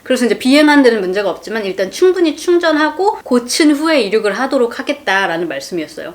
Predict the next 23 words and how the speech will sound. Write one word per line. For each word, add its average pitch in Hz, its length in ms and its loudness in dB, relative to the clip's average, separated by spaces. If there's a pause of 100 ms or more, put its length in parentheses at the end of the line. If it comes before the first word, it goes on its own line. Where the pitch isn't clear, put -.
그리고 214 200 2
엔진하고 233 580 0
관계가 185 420 -6
없고, 240 540 0 (100)
왜냐면 196 480 0
사람들은 277 340 -2
다 - 100 -16
깜짝 269 260 -2
놀라죠. 165 340 -6
시동 349 400 2
꺼지는 285 360 2
소리 214 160 -6
휘웅 403 540 4
나고 196 180 -2
다 - 160 -16
조용해졌으니까 180 1200 -4 (320)
엔진 208 340 -2
나간 196 340 0
거 285 100 0
같은 294 460 0
느낌이잖아요. 190 920 -2
근데 190 160 -6
아무튼 185 320 -4